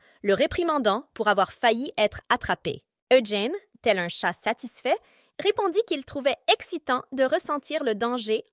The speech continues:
en ces moments-là. Inquiet, Joo-hun retourna à la voiture où se trouvait Yoon, et le manager lui demanda avec inquiétude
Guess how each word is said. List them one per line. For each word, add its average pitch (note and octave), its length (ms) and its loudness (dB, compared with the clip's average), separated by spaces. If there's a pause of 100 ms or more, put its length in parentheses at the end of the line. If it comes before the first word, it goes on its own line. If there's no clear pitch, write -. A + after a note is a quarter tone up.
en G#3 180 -2
ces - 280 -2 (360)
moments-là. G3+ 480 -2 (400)
Inquiet, A3 440 2 (380)
Joo-hun E4 540 2
retourna E4 440 2
à A3+ 60 4
la G3 100 4
voiture A3 580 -2
où C4+ 60 -8
se A#3+ 140 -4
trouvait A3 400 -2
Yoon, E3+ 400 -2 (400)
et A#3 80 6
le A#3 100 4
manager B3 640 2
lui A3 180 -6
demanda C4 460 4
avec F#3+ 240 0 (100)
inquiétude B3 600 -2